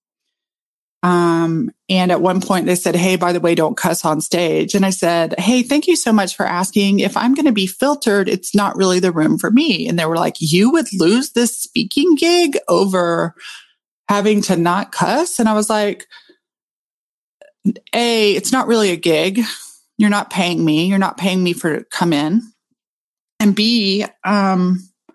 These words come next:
you know, I was delighted to come to your stage and, uh, to come speak on your stage, but I don't necessarily need the exposure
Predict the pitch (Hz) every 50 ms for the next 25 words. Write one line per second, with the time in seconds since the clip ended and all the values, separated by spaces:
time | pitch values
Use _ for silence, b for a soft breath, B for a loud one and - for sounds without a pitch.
0 | _ _ _ _ _ _ _ _ _ _ _ - 208 208 196 196 208 226 226 247
1 | 208 - - 185 180 185 180 233 294 330 277 214 214 - - - 180 175 160 165
2 | 160 156 156 - - 156 160 170 190 214 214 208 196 175 180 180 170 - _ _
3 | - - 196 - 185 175 170 170 151 147 - - 190 - - - 196 180 - -
4 | - 202 175 - 190 175 165 160 160 - - 165 165 165 170 - - - - -
5 | - - 190 220 240 240 226 233 220 214 - - 185 185 185 185 - 170 175 -
6 | - 190 180 170 175 175 175 175 170 160 151 165 165 156 170 190 208 196 208 220
7 | 208 185 - - - - 202 202 196 196 196 - 202 196 196 196 196 196 190